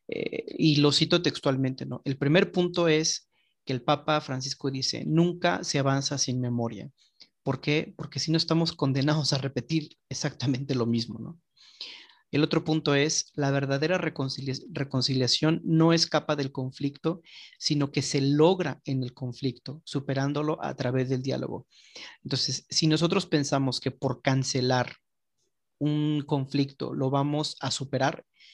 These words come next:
estamos totalmente equivocados. Lo único que vamos a hacer es seguir fomentándolo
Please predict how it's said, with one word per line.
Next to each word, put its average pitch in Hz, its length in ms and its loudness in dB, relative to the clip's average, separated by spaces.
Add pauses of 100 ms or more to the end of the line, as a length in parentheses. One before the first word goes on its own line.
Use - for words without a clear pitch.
(160)
estamos 139 420 -4
totalmente 151 760 0
equivocados. 120 640 -6
Lo 123 100 -2
único 147 340 0
que 135 80 0
vamos 135 280 2
a 127 40 -2
hacer 151 320 -2 (540)
es 139 120 0
seguir 147 300 2
fomentándolo 160 880 0